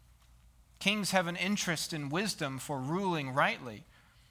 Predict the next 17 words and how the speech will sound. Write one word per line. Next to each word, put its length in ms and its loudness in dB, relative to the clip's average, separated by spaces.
Anyways, 440 -2
you 80 2
can 160 -2
see 240 2
that 320 -2
the 100 0
comparison 720 4
is 140 -2
the 100 -2
name 240 2
of 140 -2
the 80 -4
game 240 0
here 160 0
with 220 -4
this 220 -6
genre. 800 0